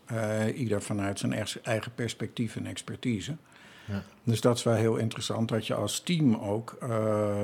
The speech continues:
Speaker 1: iets opbouwt naar de organisatie toe. En dat ze weten van, "Oh, het is goed als ik een van hen krijg."
Speaker 2: Ja, ja, dus het, het bouwen, bouwen van vertrouwen.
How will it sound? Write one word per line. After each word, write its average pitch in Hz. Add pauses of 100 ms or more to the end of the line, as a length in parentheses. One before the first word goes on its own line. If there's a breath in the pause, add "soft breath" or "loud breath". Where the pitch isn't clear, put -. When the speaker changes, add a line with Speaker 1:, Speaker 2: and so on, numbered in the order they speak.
Speaker 1:
iets 123
opbouwt 95
naar 107
de 107
organisatie 101
toe. 104
En 92
dat 101
ze 110
weten 107
van, 101
"Oh, 107
het 87
is 110
goed -
als 104
ik -
een 104
van -
hen 95
krijg." - (160)
Speaker 2:
Ja, 117 (300)
ja, 110
dus 92
het, 113
het 104
bouwen, 117
bouwen 123
van 107
vertrouwen. 143